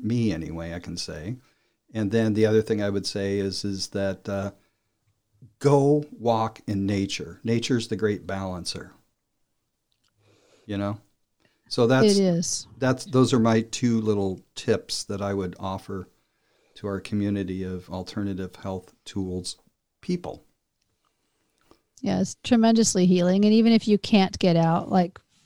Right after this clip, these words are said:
Speaker 2: for example, maybe where Lisa is, it's pouring rain and it's dark early. If you can at least look outside,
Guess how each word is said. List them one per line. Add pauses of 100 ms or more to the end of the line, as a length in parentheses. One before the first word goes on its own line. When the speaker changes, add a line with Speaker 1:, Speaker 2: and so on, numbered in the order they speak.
Speaker 2:
for
example,
maybe
where
Lisa
is, (600)
it's
pouring
rain
and
it's
dark
early. (180)
If
you
can
at
least (640)
look
outside,